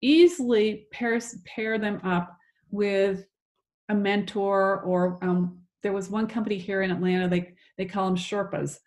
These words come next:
And, um, new, new employees would get a Sherpa, and the Sherpa would, would be the one who would, would make sure that, you know, those,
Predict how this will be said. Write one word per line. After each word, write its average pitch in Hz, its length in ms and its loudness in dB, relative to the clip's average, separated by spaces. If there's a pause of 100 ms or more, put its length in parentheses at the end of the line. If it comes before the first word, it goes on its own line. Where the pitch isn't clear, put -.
(420)
And, 190 500 0
um, 180 480 -2 (760)
new, 220 460 4
new 202 400 2
employees 202 600 2
would 190 140 0
get 185 140 0
a 190 60 0
Sherpa, 185 560 -2 (460)
and 190 220 0
the 196 60 0
Sherpa 214 480 0
would, 196 300 0 (100)
would 190 240 0
be 190 280 0
the 190 140 -2
one 175 400 2
who 180 360 2
would, 185 360 2
would 185 280 -2
make 185 220 -2
sure 180 560 0 (400)
that, 180 380 -2
you 190 120 -4
know, 175 220 0 (420)
those, 202 400 0